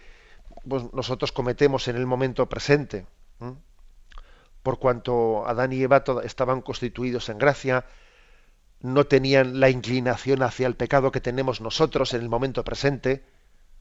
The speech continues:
O sea, aquí el pecado original tuvo una gravedad que a nosotros nos cuesta entender, ¿eh? Pero, pero vamos, que podemos un poco deducir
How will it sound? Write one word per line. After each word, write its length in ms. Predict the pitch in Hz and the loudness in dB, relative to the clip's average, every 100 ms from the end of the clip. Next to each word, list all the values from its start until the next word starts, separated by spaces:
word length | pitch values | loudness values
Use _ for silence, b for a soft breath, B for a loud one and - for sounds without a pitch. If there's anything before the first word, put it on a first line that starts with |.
| _ _ | _ _
O 40 | - | -6
sea, 100 | 110 | -4
aquí 160 | - | 4
el 100 | 147 | 4
pecado 460 | 135 135 147 147 156 B B B - | 4 4 4 4 2 B B B -2
original 640 | 135 143 156 147 151 156 b b b b b b - | -2 0 0 2 2 0 b b b b b b -6
tuvo 240 | 147 139 | 0 2
una 200 | 151 151 | 4 4
gravedad 500 | 139 143 147 143 147 - - - - | 6 6 6 6 4 0 -18 -20 -14
que 100 | - | -6
a 20 | 123 | -4
nosotros 360 | 120 135 139 | -4 -4 -2
nos 160 | 139 - | -4 -2
cuesta 320 | 147 139 135 | -2 0 0
entender, 640 | 117 117 110 143 123 - - | 0 -4 2 2 2 -4 -14
¿eh? 160 | 127 160 - - - | -14 -14 -18 -14 -2
Pero, 360 | 123 117 107 - 107 - | 0 2 0 -6 -18 -14
pero 160 | - 123 | -4 -2
vamos, 180 | 147 135 | 0 -2
que 120 | 127 | -4
podemos 460 | 120 135 147 117 - | -2 0 -2 -4 -10
un 60 | |
poco 460 | 120 147 151 - - - | -6 0 0 0 -12 -10
deducir 680 | 127 120 113 - 165 131 | -4 -2 -4 0 0 0